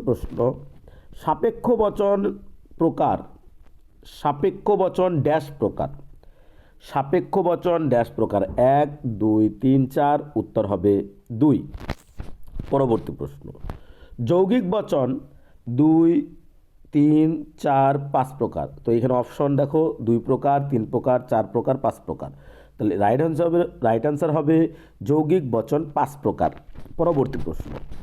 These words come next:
সতেরো নম্বর প্রশ্ন, প্রাকল্পিক বচন কোন শ্রেণীর বচন? যৌগিক বচন, অযৌগিক বচন,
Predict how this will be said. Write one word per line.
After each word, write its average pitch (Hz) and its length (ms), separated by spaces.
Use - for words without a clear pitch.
সতেরো 160 260
নম্বর 127 260
প্রশ্ন, - 220
প্রাকল্পিক 220 580
বচন 214 440
কোন 202 240
শ্রেণীর 175 400
বচন? 156 420
যৌগিক 139 360
বচন, 156 340
অযৌগিক 135 380
বচন, 151 340